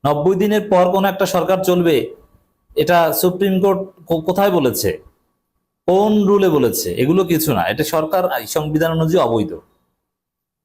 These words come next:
এটি হচ্ছে বাস্তবতা। সংবিধান যেহেতু এখন চালু আছে, না, এই সংবিধান চালু নাই। বাস্তবতা হচ্ছে যতটুকু সংবিধান মানা সম্ভব হয় ততটুকু মানে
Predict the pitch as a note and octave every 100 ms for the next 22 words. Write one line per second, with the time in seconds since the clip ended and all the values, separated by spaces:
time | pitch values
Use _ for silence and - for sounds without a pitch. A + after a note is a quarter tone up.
0 | - C#3+ E3+ E3+ E3 B2 F#2+ - E2 D#2
1 | - - _ _ _ _ _ _ _ _
2 | _ _ - C#3 D3+ F3 E3+ F3 F3 F3
3 | E3+ D3 E3 D#3 D#3+ G#3 F#3 E3+ F#3 F3+
4 | F#3 F#3 F3+ - _ _ _ - - D3+
5 | D3 C#3 G#2 D3+ - _ _ _ _ _
6 | _ B2+ B2+ - E3+ F3+ F3+ F3 G3+ D#3
7 | D3+ D#3+ F#3 G3 A3 F#3 F3+ F3+ F#3 F#3+
8 | E3+ D#3 F3 F3 F3 F3+ G3+ F#3+ F3+ F3
9 | F3 F3+ D#3+ E3